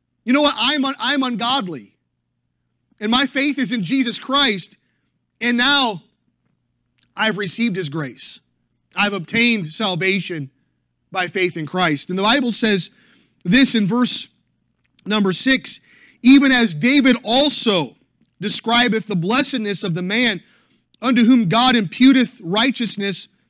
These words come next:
without works, saying, Blessed are they whose iniquities are forgiven and whose sins are covered. Blessed is the man whom the Lord will not impute sin." Cometh the blessedness then upon the,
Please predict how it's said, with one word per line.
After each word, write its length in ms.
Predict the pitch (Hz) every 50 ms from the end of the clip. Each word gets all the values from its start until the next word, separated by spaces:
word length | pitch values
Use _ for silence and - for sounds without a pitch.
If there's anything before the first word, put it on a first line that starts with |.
| _ _ -
without 500 | 160 196 269 247 240 254 294 311 - -
works, 640 | 185 170 151 131 117 _ _ - - - - - - _ _ _ _ _ _ _ _ _ _ _ _ _ _ _ _ _ _ _ _ _ _ _ _ -
saying, 320 | - - 254 269 262 233 180
Blessed 400 | 170 220 262 294 277 - 294 254
are 220 | 233 233 233 220
they 380 | 180 190 190 185 190 208 220 - _ _ _ _ _ _
whose 220 | - 247 254 214 185
iniquities 520 | 226 220 247 294 - 262 262 240 226 180
are 160 | 226 220 220
forgiven 720 | 208 - 214 190 175 151 202 269 285 190 196 180 196 202 - _ _ _ _ _ -
and 160 | - 233 226
whose 200 | 233 233 - -
sins 240 | - 285 294 254 196
are 120 | 262 262
covered. 500 | - - 294 330 320 226 190 160 139 - _ _ _ _ _ _ _ _ _ _ -
Blessed 280 | - 220 285 311 - 294
is 220 | 269 285 269 202
the 100 | 185 233
man 340 | 226 233 262 285 285 269 240
whom 160 | 214 240 233
the 60 | 226 233
Lord 300 | 220 240 269 294 277 226
will 120 | 233 262
not 240 | 240 247 247 247 233
impute 400 | 214 180 - - 247 240 - -
sin." 560 | - - - 294 330 302 240 185 156 135 - _ _ _ _ _ _ _ _ _ _ _ _ _ _ _ _ _ _ _ _ _ _ _ _ _ _ -
Cometh 240 | 247 294 311 269 -
the 80 | 254
blessedness 720 | 190 170 208 240 277 254 - 269 220 226 233 233 247 - -
then 340 | - 190 220 226 240 262 240
upon 460 | 214 180 - - 226 233 233 226 214
the, 140 | 190 196